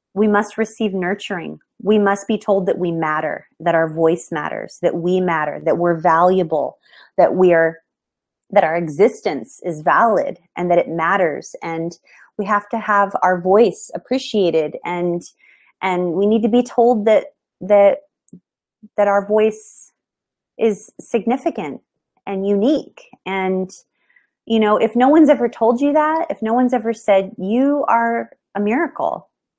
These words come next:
you are a miracle, your voice is beautiful, it matters," then I wanna be someone who tells you that right now. You matter. Your voice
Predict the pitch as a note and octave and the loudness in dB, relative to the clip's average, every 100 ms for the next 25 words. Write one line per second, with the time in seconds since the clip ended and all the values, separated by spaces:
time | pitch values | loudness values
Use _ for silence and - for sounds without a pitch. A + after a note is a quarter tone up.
0 | _ _ _ _ _ - A3 C#4+ C4+ B3+ | _ _ _ _ _ -6 0 2 4 2
1 | A3+ G#3 G#3 - - - _ _ F#3 G3+ | 0 -4 -6 -8 -10 -12 _ _ -6 -4
2 | F3+ G3+ A3+ A3+ G3+ G3 G3+ G3 - D#3+ | 0 2 2 -2 -4 -2 -2 -2 -6 -6
3 | - - F3 F3+ F3 - - - - F3+ | -6 -4 -2 -2 -4 -6 -12 -10 -6 -2
4 | - F#3 G3+ G#3 F#3 G3 G3 G3 F3+ F3+ | 2 2 4 2 0 -2 -2 -4 -2 -4
5 | F3 F3+ F3+ E3+ E3 E3 D#3+ E3+ E3+ - | -4 -4 -2 -4 -4 -6 -6 -4 -4 -2
6 | D#2 - - _ _ _ _ _ _ - | -6 -8 -14 _ _ _ _ _ _ -2
7 | G3 A3 A#3+ B3 A3+ G#3 G#3+ F#3 - E3+ | 4 6 6 2 0 0 0 -2 -6 -10
8 | F3 F#3 G3 A3 A#3 G3 G#3+ A3+ F3+ F#3 | -10 0 4 4 2 2 4 4 2 -4
9 | - - | -12 -20